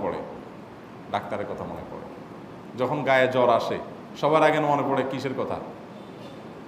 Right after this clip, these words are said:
নাপা, নাপা। ঠিক না? জ্বর আসছে গায়ে, সবার আগে আমরা কি চিন্তা করি? নাপা। নাপা আপনি চিন্তা করেন, খান, নিষেধ না তো।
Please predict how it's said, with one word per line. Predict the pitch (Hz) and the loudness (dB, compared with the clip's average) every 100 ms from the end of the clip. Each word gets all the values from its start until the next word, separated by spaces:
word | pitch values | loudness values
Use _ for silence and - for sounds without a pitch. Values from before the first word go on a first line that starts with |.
| - 98 | -10 -6
নাপা, | 92 92 82 | -4 -4 -6
নাপা। | 82 - 82 - - - - - - - - - - - - | -6 -8 -8 -12 -14 -14 -14 -14 -14 -14 -14 -12 -14 -10 -4
ঠিক | 131 | 0
না? | 170 214 - - - - - - - - | 0 0 -6 -12 -14 -14 -14 -16 -16 0
জ্বর | 143 160 | 8 10
আসছে | 165 - 180 | 10 8 6
গায়ে, | 156 123 | 6 6
সবার | 110 147 160 | 4 6 6
আগে | 156 180 | 8 6
আমরা | 165 170 | 6 4
কি | 175 | 4
চিন্তা | 165 180 175 | 2 4 6
করি? | 156 127 - - - - - - - - 95 | 6 4 2 -4 -10 -12 -14 -14 -14 -12 -10
নাপা। | - - - - - - - - - - - - - - - - - - - - | -8 -10 -10 -12 -14 -14 -14 -14 -14 -14 -14 -14 -14 -14 -14 -16 -16 -16 -16 -10
নাপা | 98 98 156 | -4 -2 0
আপনি | 151 170 | 0 -2
চিন্তা | 185 180 156 | -4 -2 0
করেন, | 147 139 - | 0 0 -2
খান, | 135 147 | 0 0
নিষেধ | 131 127 180 | 0 0 0
না | 170 | 2
তো। | 131 | 0